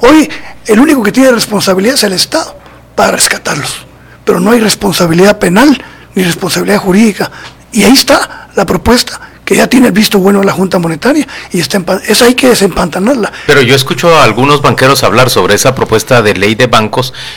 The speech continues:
Speaker 2: y la virtud que ellos le presentan no es la que, la que vos estás presentando, que es la de responsabilizarlos a ellos sobre,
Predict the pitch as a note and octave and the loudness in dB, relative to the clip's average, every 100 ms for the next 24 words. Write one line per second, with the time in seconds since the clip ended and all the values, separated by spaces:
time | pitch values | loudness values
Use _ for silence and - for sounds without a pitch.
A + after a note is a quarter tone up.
0 | - - C3 B2 A2+ A2+ G#2+ G#2+ G2+ D3 | -18 -6 0 0 2 2 2 0 0 -4
1 | D3 D#3 D3+ D3+ D#3 - - - A#2 A2+ | -2 0 2 4 2 0 -4 -4 0 0
2 | - G#2 - C3 D3 C#3 C3 C3+ C3 C3+ | 0 -2 0 0 0 0 2 2 0 0
3 | C#3 C3 A2+ G#2+ G2+ - G2+ G#2 A2 - | -2 -2 -4 -2 -4 -2 -2 -2 -6 -4
4 | A#2 G#2 - A2+ G2+ F#2 B2 A#2+ - G#2 | -2 -2 -2 -2 -2 0 0 0 -2 -2
5 | G#2 F#2+ F2 F2+ - F#2+ F#2 F2 D#2+ - | 0 2 0 -2 -4 -4 -4 -2 -4 -2
6 | G2 G#2 F#2+ F#2 G2+ F#2 F2 E2+ D#2+ | -2 -2 0 0 0 0 -2 -2 -4